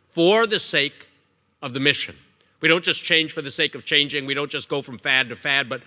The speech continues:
for the mission of evangelization. And so to understand what he means, I want you to consider his words during his visit to Brazil. There he fo-, he, he spoke of the continental mission of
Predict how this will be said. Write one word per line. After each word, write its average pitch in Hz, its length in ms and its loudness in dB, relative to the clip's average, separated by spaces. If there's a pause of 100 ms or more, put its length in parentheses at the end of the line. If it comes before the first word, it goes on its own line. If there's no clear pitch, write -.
(160)
for 175 260 4
the 170 80 -4
mission 156 420 0
of 131 240 -4
evangelization. 120 920 -2 (600)
And 180 80 -6
so 226 140 4
to 214 100 4
understand 220 720 4
what 160 140 0
he 165 140 -6
means, 160 800 -6 (540)
I 147 80 -8
want 196 220 2
you 214 60 0
to 190 80 -6
consider 185 560 -2
his 143 260 -6
words 180 380 2
during 151 180 0
his 139 100 -2
visit 165 360 -2
to 127 60 -14
Brazil. 117 520 -2 (460)
There 208 200 6
he 214 160 4
fo-, 202 340 0
he, 175 340 -4
he 165 260 -6
spoke 185 320 -6
of 165 240 -8
the 139 100 -12
continental 185 720 -2
mission 107 360 -6
of 107 220 -4